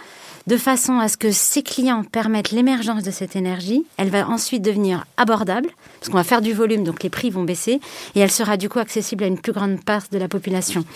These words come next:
Voilà le plan que je me suis construit sur les, les dix années. On répond à une problématique très spécifique, très technique, avec aussi de la digitalisation des flux énergétiques. Donc à distance, on voit ce qui se passe sur la conso, on voit ce qui se passe sur la production en temps réel.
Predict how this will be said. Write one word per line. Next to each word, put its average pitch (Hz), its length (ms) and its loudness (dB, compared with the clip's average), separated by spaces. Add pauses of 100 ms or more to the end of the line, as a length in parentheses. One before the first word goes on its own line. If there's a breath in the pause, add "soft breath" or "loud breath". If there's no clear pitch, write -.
(340 loud breath)
Voilà 254 320 4
le 226 100 4
plan 247 280 4
que 202 80 -2
je 202 40 0
me 208 60 2
suis 190 200 -4
construit 220 440 -4
sur - 160 -6
les, 175 220 0
les 185 180 -4
dix 208 300 -2
années. 208 280 4 (380 loud breath)
On 185 60 4
répond 247 300 2
à 254 40 6
une 240 80 4
problématique 202 800 -2
très - 160 0
spécifique, 214 600 -4
très 233 180 -6
technique, 220 460 -4 (120)
avec 220 300 2
aussi 247 180 0
de 202 60 0
la 196 80 2
digitalisation 202 840 -2
des 185 140 -4
flux 196 160 -6
énergétiques. 190 540 -2 (420 loud breath)
Donc 190 180 -2
à 214 140 4
distance, 220 500 0
on 185 80 0
voit 196 140 2
ce 196 80 -6
qui - 100 -8
se - 80 -4
passe 214 180 0
sur 208 140 -2
la 196 100 0
conso, 208 540 -2
on 190 80 -4
voit 190 160 -2
ce - 80 -6
qui 196 100 -8
se - 80 -8
passe 202 200 -2
sur 185 100 -6
la 180 100 -4
production 185 540 -4
en 170 60 -2
temps 202 180 -2
réel. 190 320 2